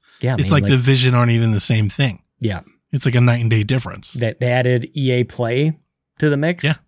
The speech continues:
Speaker 2: Yep.
Speaker 1: Like, it's, yeah.
Speaker 2: And again, going back to Kevin's question, that's why that's there.
Speaker 1: Yeah.
Speaker 2: The reason the E A Play is there is, again, diversity. They need sports
Speaker 1: Mm-hmm.
Speaker 2: games. They're not gonna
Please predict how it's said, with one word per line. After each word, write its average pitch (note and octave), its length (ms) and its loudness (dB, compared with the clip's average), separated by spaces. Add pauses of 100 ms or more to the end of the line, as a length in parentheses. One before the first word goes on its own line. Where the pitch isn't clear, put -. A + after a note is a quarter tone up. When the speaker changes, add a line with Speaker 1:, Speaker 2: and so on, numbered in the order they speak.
(320)
Speaker 2:
Yep. C#3+ 120 0
Speaker 1:
Like, G#2 140 -2
it's, - 340 -4
yeah. F#3 120 -4
Speaker 2:
And D#3+ 100 2
again, D3+ 480 0
going D#3 240 2
back C#3+ 240 -2
to C3 280 -2
Kevin's D#3+ 440 -2
question, B2 340 -4
that's C#3+ 240 -2
why D3 220 0
that's C3+ 240 -2
there. C3+ 220 -2 (500)
Speaker 1:
Yeah. A#2+ 220 -2 (180)
Speaker 2:
The C3+ 80 -4
reason D#3 280 4
the C#3+ 80 2
E D3+ 280 2
A C#3+ 40 0
Play C#3+ 300 0
is A#2+ 140 2
there D3+ 260 2
is, B2 160 2
again, C#3+ 320 2
diversity. A#2 540 -2
They A2+ 120 -2
need C3+ 220 0
sports A2 400 0
Speaker 1:
Mm-hmm. G#2+ 100 2
Speaker 2:
games. A2 160 2
They're A#2+ 80 0
not C3+ 100 2
gonna B2+ 200 2